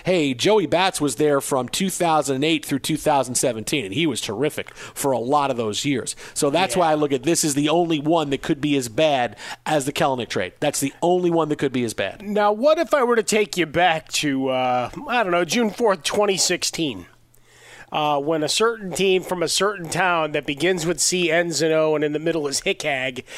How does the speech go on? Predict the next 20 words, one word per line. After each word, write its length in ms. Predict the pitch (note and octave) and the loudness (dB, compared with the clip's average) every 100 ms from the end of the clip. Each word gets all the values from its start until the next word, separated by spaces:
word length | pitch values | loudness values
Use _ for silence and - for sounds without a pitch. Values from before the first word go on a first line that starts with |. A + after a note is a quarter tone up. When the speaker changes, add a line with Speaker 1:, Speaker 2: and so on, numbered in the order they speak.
| - - | -14 0
Speaker 2:
got 180 | A3 A#3+ | 0 2
rid 140 | A#3 | 2
of 80 | G3 | 2
a 60 | |
young 720 | F3+ D#3+ G3+ B3 B3+ A#3+ A3 F3 | -2 -2 2 4 4 2 0 0
player 400 | F3 A3+ A3 F#3+ | 2 4 4 4
by 160 | F#3 | 2
the 100 | E3+ | 2
name 240 | F3+ G3+ F3+ | 4 4 4
of 160 | E3 | 0
Fernando 960 | - E3+ E3 G3+ B3 A3+ A#3+ A3+ G#3+ G#3 | -2 -4 0 0 0 0 0 2 2 2
Tatis 840 | - G3 G#3+ G3 G3+ G#3+ E3 A2 | 0 0 0 0 -2 -2 -4 -4
Junior 580 | B2+ G#3 F3+ C#3 F3 D#3 | -4 -2 -2 -2 -2 -2
Speaker 1:
<laughs> 360 | G3+ F#3+ C4 A#3+ | -2 -2 -2 -2
Speaker 2:
and 180 | F3+ C4 | 0 0
sent 380 | - A#3 B3 A#3 | 2 2 2 0
him 80 | A3 | 2
to 80 | G3+ | 0
San 520 | G#3+ G3+ A3 A3 G#3+ | 2 2 2 0 0
Diego 680 | G#3 G3 F#3 F3 F3 E3+ | 2 2 2 2 2 2